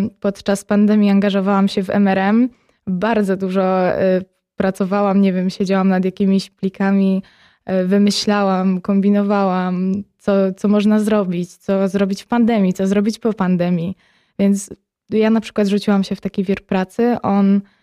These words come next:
e, sobie wszystko poukładał w głowie i, i na podstawie tego planu żył.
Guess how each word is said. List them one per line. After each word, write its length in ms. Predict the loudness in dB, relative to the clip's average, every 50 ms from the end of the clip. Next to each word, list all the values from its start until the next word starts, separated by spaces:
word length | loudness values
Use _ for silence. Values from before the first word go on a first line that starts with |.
| _ _ _ _ _ _
e, 200 | -4 -4 -2 -2
sobie 240 | -4 -4 -4 -4 -4
wszystko 360 | -4 -6 -10 -12 -8 -10 -10
poukładał 640 | -6 -4 -6 -6 -4 -6 -8 -8 -6 -6 -6 -8 -8
w 140 | -10 -14 _
głowie 360 | -6 -4 -2 -2 -2 -2 -2
i, 320 | -4 -4 -4 -4 -4 -6 -8 -10 _ _ _ _ _ _ _ _ _ _ _ _ _ _ _ _
i 80 | 0 0
na 100 | 0 0
podstawie 380 | -2 -6 -8 _ -4 -4 -2 -2
tego 240 | -4 -4 -6 -6
planu 420 | -8 -6 -6 -4 -2 -2 -2 -4 -6 -8 _ _ _ _ _ _ _ _ _ _ _ -6
żył. 240 | -4 -4 -4 -6